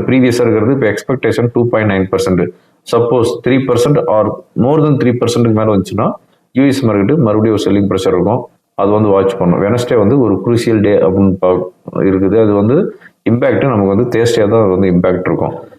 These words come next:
தேர்ஸ்டே யூ எஸ் ஏ இருந்து பி பி ஐ டேட்டா வருது. ஃப்ரைடே வந்து இங்கிலாந்தோட ஜி டி பி, யூ எஸ் ஏ இருந்து கன்சியூமர் சென்டிமெண்ட் டேட்டா வருது. ஓகே, இதுதான் இப்போ வரப்போற வாரத்துல இருக்கிற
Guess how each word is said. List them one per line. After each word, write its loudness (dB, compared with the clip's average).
தேர்ஸ்டே 2
யூ 4
எஸ் 0
ஏ 0
இருந்து 2
பி 0
பி 0
ஐ 2
டேட்டா 2
வருது. 2
ஃப்ரைடே 0
வந்து 2
இங்கிலாந்தோட 2
ஜி 2
டி 0
பி, 2
யூ 4
எஸ் 2
ஏ 0
இருந்து 0
கன்சியூமர் 0
சென்டிமெண்ட் 2
டேட்டா 2
வருது. 0
ஓகே, -2
இதுதான் 0
இப்போ -4
வரப்போற 0
வாரத்துல 0
இருக்கிற 2